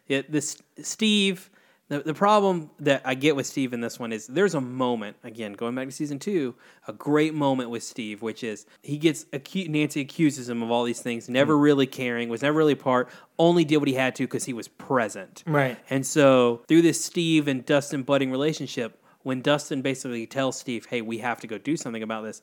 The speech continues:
Speaker 1: Steve pulls over the car, opens the truck, and pulls out that fucking bat.
Speaker 2: Right, right.
Speaker 1: He carried it around with him, waiting,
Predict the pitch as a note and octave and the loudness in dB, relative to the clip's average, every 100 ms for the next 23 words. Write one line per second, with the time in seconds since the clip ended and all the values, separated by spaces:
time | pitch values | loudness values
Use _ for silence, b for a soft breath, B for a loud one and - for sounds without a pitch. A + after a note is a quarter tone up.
0 | b - - G#3+ - E3+ D3+ D3 B2 - | b -20 -8 -6 -4 -4 -2 -2 -4 -2
1 | E3 A#2+ - b E3+ D3+ C3+ B2 - D#3+ | -2 -2 -6 b -2 0 -6 -8 -2 -2
2 | - C#3+ - D3 C3+ B2 A2 - C3+ A2 | -2 -8 -4 -4 -4 -6 -8 -4 -4 -4
3 | G2+ D3 A#3+ D3+ A2+ D#3 C3+ - G3 F#3 | 0 6 8 6 4 0 -2 0 -2 0
4 | - G#3+ A3 A3 F#3+ D#3 C#3+ G3 A3+ D#3+ | 6 8 8 6 2 4 4 4 4 0
5 | A#2+ - A2+ A2 b b C#3 C#3+ D3+ E3 | -2 -4 -8 -8 b b -4 2 4 4
6 | D#3 B2+ G#2 G2 | 2 -2 -6 -12